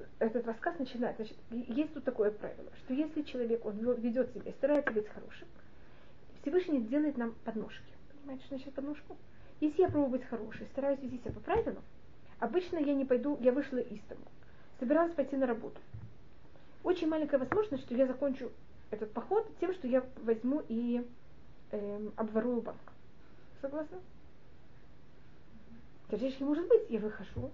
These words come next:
и собираюсь идти на работу. Вдруг я вижу, прохожу мимо, вижу вдруг, понимаете, как эта машина, которая там, из неё деньги, прохожу, ви-, вижу банк, открыт, никого нет, никакой охраны.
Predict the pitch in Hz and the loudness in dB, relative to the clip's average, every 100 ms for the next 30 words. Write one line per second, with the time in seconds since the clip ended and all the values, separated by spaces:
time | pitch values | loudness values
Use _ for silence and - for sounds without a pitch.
0 | - 233 - 254 302 285 262 247 233 220 | -8 -8 -2 2 2 2 0 -2 -2 -6
1 | 254 285 - - - 311 370 302 277 285 | -8 -2 -2 -2 -2 4 6 6 4 2
2 | 269 262 - - - 269 269 240 220 196 | 0 -4 -10 -4 -2 2 2 2 0 0
3 | 226 311 - - - 294 330 330 226 269 | -4 -6 -10 -12 -2 0 2 2 2 2
4 | 381 - - 269 269 320 311 339 320 254 | 0 -4 -8 -4 -2 -2 -2 -4 -2 -2
5 | 233 320 370 453 - - - 233 269 269 | -2 -2 0 -2 -4 -12 -8 0 2 2
6 | 262 254 226 - - - - 226 254 262 | 2 0 -2 -6 -12 -12 -6 2 4 6
7 | 247 226 - - - - - 233 233 339 | 4 0 -6 -12 -12 -12 -8 -4 -2 0
8 | 370 392 - - - - - 247 233 247 | 2 2 0 -10 -12 -12 -6 -4 -2 0
9 | 240 285 294 254 262 226 214 285 302 294 | 2 4 4 4 2 0 2 2 0 -2
10 | 233 - 285 294 240 214 220 247 254 269 | -6 -2 0 0 0 -2 0 2 0 0
11 | 220 247 226 - 277 370 370 | -2 0 -2 -2 -4 -4 -4